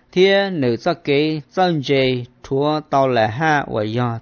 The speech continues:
tù ra. Và chữ ua bà luôn điệt luôn đu thiệt can gì. Thế nữ sai tề tua tàu tù ra ở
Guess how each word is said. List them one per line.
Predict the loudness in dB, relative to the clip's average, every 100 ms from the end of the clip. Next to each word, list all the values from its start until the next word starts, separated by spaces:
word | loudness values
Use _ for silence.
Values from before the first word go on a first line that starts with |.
| -8
tù | -8
ra. | -2 0 0 -2 -6 _ _ _ _ _
Và | -6 -6
chữ | -2 -2
ua | 0 2 2 0 -4 -12 _ _
bà | 0 2 2 -2 -6 -12 -6
luôn | -2
điệt | 2 0 0 _ _ _ _ _ _
luôn | -4 -2 6
đu | 8 8 4 -6 _ _ _ _
thiệt | 0 0 0
can | 2 4 4
gì. | 2 0 0 -4 -10 _ _ _
Thế | -2 0 2 0 -2 -10
nữ | -4 -4
sai | -2 -4
tề | -2 -2 0 0 -4 _ _ _ -4
tua | 0 2 2 0
tàu | 0 0
tù | 0 -6
ra | -4 0 0
ở | -2 -2 -2 -2 -4